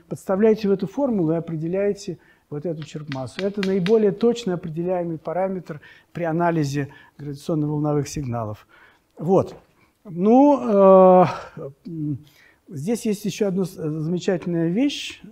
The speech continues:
которая, м, которую я хотел бы обратить ваше внимание. Значит, если мы, э, значит, смотрим в астрономии на какую-то звезду, да, э, измеряем поток излучения от нее,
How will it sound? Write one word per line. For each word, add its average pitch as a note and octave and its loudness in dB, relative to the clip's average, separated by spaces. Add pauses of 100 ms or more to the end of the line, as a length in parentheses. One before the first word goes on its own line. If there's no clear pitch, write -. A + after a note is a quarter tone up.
(180)
которая, G3+ 4 (540)
м, D3 0 (240)
которую F#3 -2
я F#3 0
хотел F3+ -4
бы F3+ -2
обратить F3 4
ваше F3+ 4
внимание. D3 4 (680)
Значит, E3+ -10
если A3+ -2
мы, G#3+ -2 (380)
э, C#3+ -6
значит, D3 -12
смотрим F#3 -4
в D#3 -4
астрономии E3+ -2
на D3+ -2
какую-то E3+ -8
звезду, C#3+ -10 (720)
да, E3 -4 (560)
э, C3 -6 (280)
измеряем F3 2
поток F3 0
излучения D3+ -2
от D3+ -8
нее, A#3+ -2